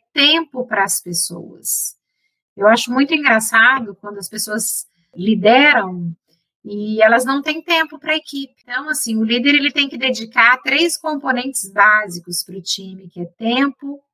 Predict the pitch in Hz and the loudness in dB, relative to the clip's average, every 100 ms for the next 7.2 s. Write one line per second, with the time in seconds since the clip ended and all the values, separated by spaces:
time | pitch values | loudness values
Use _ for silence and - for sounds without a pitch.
0 | _ 233 233 233 185 220 240 247 - 247 | _ 0 2 2 4 4 4 0 0 0
1 | 247 - 208 220 240 262 - - 233 226 | 0 -6 -6 0 4 4 4 -2 -4 -2
2 | 214 220 220 185 - - 170 170 170 _ | -2 -2 -6 -6 -8 -6 -8 -10 -16 _
3 | _ _ _ _ _ _ _ _ - 240 | _ _ _ _ _ _ _ _ -2 4
4 | - 294 320 311 311 294 311 320 277 269 | 6 8 6 4 2 2 2 0 -6 -4
5 | 285 - - 247 214 220 226 233 240 240 | -4 -6 -2 0 2 4 4 2 0 -6
6 | 262 233 233 247 240 - 254 226 202 202 | -6 2 2 2 -4 -8 -8 -8 -10 -10
7 | 175 170 | -12 -12